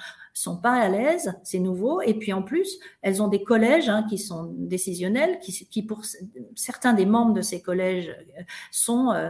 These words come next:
anti-crypto ou sont, ou sont inquiets. Ou, ou c'est, euh, vous voyez, donc tout ça,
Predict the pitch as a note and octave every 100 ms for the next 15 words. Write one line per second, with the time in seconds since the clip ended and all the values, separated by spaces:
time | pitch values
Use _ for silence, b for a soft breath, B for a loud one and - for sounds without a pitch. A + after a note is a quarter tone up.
0 | B B B G#3 G#3+ - A#3 A3 - F4+
1 | F#4 D#4+ G3+ F#3+ F3+ F3 F#3 G#3 G3 F#3
2 | F3+ F3 G#3 G#3+ C#4+ D#4+ E4 D4+ A3 G3+
3 | F#3+ B B - F#3+ F#3+ F#3 F#3+ D#3+ E3+
4 | F#3+ F#3 F#3 A3+ D#4 E4 G#3+ G#3 - C4+
5 | E4+ F4 D#4+